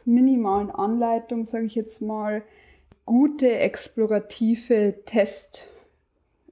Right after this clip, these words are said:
äh, Experience, äh, selber zu ernten und dass das eben auch effizient ist. Und dafür benutzt er eben diese Tourismus-Metapher, also die ich da eigentlich ja ganz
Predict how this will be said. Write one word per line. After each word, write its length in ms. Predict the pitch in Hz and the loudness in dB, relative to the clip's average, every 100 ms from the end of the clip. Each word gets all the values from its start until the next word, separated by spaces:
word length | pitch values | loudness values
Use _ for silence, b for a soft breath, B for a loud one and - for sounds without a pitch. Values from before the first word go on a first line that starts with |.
| - | -10
äh, 220 | 220 208 | -6 -4
Experience, 920 | - 202 - - 240 214 202 190 185 | -6 -6 -10 0 2 4 4 2 2
äh, 280 | - 175 170 | 2 2 2
selber 360 | - 208 202 196 | 2 2 2 -2
zu 180 | - - | -4 0
ernten 500 | 240 240 - 226 226 B B B B | 2 2 4 2 2 B B B B
und 160 | - 208 | 0 2
dass 160 | 196 - | 2 0
das 180 | 196 | -2
eben 300 | - 196 190 | 0 0 2
auch 320 | 117 170 175 - | 2 2 0 -4
effizient 720 | 190 - - - 156 147 147 | -4 -6 -6 -2 0 -2 -2
ist. 360 | 165 160 - - b b b _ _ - _ _ - b b b b b b _ _ _ _ - | -4 -4 -6 -14 b b b _ _ -20 _ _ -18 b b b b b b _ _ _ _ -2
Und 220 | 233 226 | 0 2
dafür 400 | 202 214 220 233 | 2 2 2 0
benutzt 420 | 226 214 220 - | 2 2 0 -2
er 100 | - | -2
eben 260 | - 208 214 | 0 0 -2
diese 720 | 214 - 220 202 196 190 202 B B B | -2 -4 0 2 2 0 -2 B B B
Tourismus-Metapher, 1600 | - 214 294 302 294 294 294 - 254 269 262 269 269 - 269 240 | -2 2 2 2 2 2 0 -2 0 0 0 -2 -2 -4 0 0
also 180 | 196 196 | 0 -4
die 120 | 190 | -6
ich 160 | 190 - | -6 -4
da 180 | 196 190 | -2 0
eigentlich 300 | 208 208 208 | 0 -2 -4
ja 80 | 208 | -6
ganz 300 | 208 196 | -6 -8